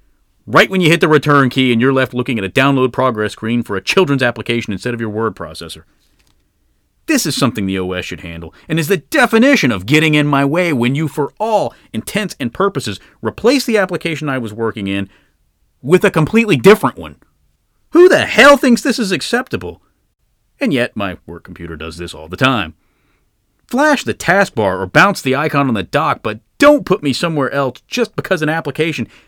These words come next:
that I intentionally did not have in the foreground suddenly thinks it's the center of my universe.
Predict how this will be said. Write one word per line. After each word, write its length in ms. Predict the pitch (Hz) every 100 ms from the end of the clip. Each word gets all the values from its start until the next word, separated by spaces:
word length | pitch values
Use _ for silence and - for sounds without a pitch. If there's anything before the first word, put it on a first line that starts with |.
| _ -
that 100 | -
I 120 | 180
intentionally 640 | 208 - 277 277 135 98
did 240 | 78 95 98
not 220 | 101 98
have 160 | 98
in 80 | 98
the 60 | 90
foreground 580 | 123 151 98 90 90 - _ _ _ _
suddenly 480 | - 285 339 370 277
thinks 320 | 254 247 -
it's 140 | 165
the 120 | - 196
center 380 | - 240 226
of 60 | 214
my 160 | 185 196
universe. 640 | 151 131 92 85 82